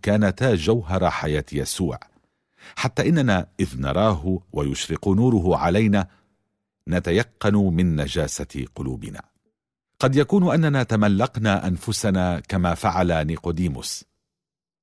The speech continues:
فنظن أن حياتنا مستقيمة، وأن أخلاقنا قويمة، فلا نحتاج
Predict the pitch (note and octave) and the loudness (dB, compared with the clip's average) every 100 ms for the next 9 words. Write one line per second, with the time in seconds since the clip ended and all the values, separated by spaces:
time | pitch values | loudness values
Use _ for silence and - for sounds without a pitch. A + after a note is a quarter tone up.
0 | _ - D#2 C#2 C2+ G#2 B2 G#2 - F2+ | _ -8 -6 -6 -2 0 2 0 0 -2
1 | E2 D2+ - E2 A2 C3+ F2 D2+ D2 - | 0 -4 -6 -2 0 0 -2 -6 -6 -8
2 | - - C3+ F#2+ B1 _ _ _ _ _ | -8 -6 -6 -6 -10 _ _ _ _ _
3 | _ _ _ _ _ C3 C#3 D3+ A#2+ A#2 | _ _ _ _ _ 0 2 2 0 0
4 | D3 D#3 A#2+ A2+ F#2+ - A2 C3 F2+ - | -2 0 0 0 -2 -2 -2 0 -4 -8
5 | _ _ _ _ _ _ _ _ _ _ | _ _ _ _ _ _ _ _ _ _
6 | _ - D3+ F3+ D#3+ B2 - B2 C3 F#2+ | _ -2 0 2 2 -2 -4 2 2 2